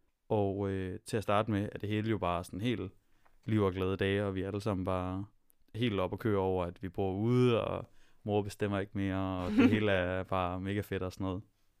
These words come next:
Speaker 1: Øhm, men der er ligesom en af de her fyre, som relativt hurtigt begynder at ændre sig lidt. Altså, der er sådan en eller anden, der sker en eller anden personlighedsændring på en eller anden måde,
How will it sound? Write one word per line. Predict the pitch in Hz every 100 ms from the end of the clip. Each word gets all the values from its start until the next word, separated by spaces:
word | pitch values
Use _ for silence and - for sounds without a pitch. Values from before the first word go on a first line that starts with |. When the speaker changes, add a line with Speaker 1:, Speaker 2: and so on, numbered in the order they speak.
| _ _ _ _
Speaker 1:
Øhm, | 135 113 101 98 95
men | 113 110
der |
er | 104 117
ligesom | 117 110
en | 139 123
af | 104
de | 101
her | 101
fyre, | - 104 107 117 135
som | - 101 92 - _ _ _ _
relativt | 101 107 110 - 110
hurtigt | 107 110 120 104
begynder | 104 110 104 95 - -
at | -
ændre | 139 165 143
sig | 107
lidt. | 98 104 -
Altså, | 107
der | 104
er | 107
sådan | 113
en | 113
eller | 101
anden, | 101 107
der | 104
sker | - 120
en |
eller | 104
anden | 101 107 110 101 _ - _ _ _ _ - 107 151 139 101
personlighedsændring | 98 98 95 - - - - - 110 110 101 98
på | -
en | 101
eller | 98
anden | 98
måde, | 98 98 101